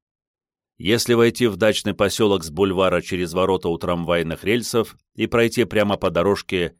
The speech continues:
между кустарниковыми оградами участков, то можно было выйти к калитке в каменном высоком заборе –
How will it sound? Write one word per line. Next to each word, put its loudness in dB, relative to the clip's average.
между -4
кустарниковыми 0
оградами -2
участков, -4
то -2
можно 2
было 4
выйти -4
к -12
калитке -2
в -20
каменном 0
высоком -2
заборе – 0